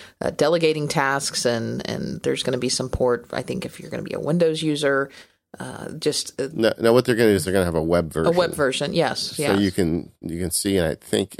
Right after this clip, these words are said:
Speaker 2: I don't know how much, how many, they haven't really given us a lot of details on that yet, but there's gonna be some kind of web version. But,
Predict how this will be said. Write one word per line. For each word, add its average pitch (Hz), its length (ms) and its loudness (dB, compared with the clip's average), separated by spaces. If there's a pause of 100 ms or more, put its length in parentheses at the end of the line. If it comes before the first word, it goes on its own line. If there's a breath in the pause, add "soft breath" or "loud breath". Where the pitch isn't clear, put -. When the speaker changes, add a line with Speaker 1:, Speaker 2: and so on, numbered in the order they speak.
Speaker 2:
I 110 80 4
don't 110 200 4
know 101 160 4
how 87 120 0
much, 80 240 0
how 92 120 0
many, 87 180 0
they 98 200 2
haven't 92 260 2
really 78 140 -2
given 73 200 -2
us - 80 -6
a 78 40 -4
lot 80 120 0
of 65 100 -6
details - 360 -4
on 64 100 -4
that 52 120 -4
yet, - 220 -4
but - 140 -4
there's 71 160 -4
gonna 82 140 0
be - 120 -8
some - 220 -10
kind - 180 -8
of 50 80 -6
web 50 180 -8
version. - 300 -14
But, - 160 0